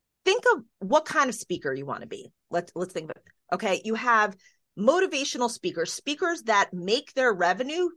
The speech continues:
just for going out and speaking. They're not consultants or, like, their revenue is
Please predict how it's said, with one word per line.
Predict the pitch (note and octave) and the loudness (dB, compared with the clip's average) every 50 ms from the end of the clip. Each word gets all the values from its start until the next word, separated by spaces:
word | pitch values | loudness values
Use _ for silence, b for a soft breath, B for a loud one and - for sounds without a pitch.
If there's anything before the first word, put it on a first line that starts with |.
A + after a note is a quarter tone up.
| _ _ | _ _
just | - - C4+ C4 - - | -2 0 0 0 0 -2
for | - G#3+ | -4 -2
going | F#3+ G#3 G3 F#3 F3 | 0 2 2 2 0
out | E3+ - | 0 -2
and | E3+ E3 | -2 -6
speaking. | - - - D3+ A#2+ - - - - - _ _ _ _ _ _ _ _ | -10 -10 -10 -10 -10 -8 -10 -10 -12 -16 _ _ _ _ _ _ _ _
They're | - A3 | 2 4
not | A3+ C4 - - - _ _ _ _ _ _ _ | 6 6 4 4 2 _ _ _ _ _ _ _
consultants | - - A3 G3 - - A#3 A3 G#3+ - - A3 G#3 G3+ | -6 -4 -4 -4 2 4 4 4 4 2 0 -2 0 0
or, | A3 F#3+ - F#3+ - | -2 -2 -2 -2 0
like, | G#3 G3+ F#3+ | 0 0 2
their | G3 G3 F#3+ | 0 -2 0
revenue | F3 G#3+ A#3 B3 A#3 B3 B3+ B3 A#3+ | 4 4 4 4 2 0 0 2 2
is | A3 G3+ G3 F#3+ F#3+ F#3 - | 2 2 2 2 -2 -4 -10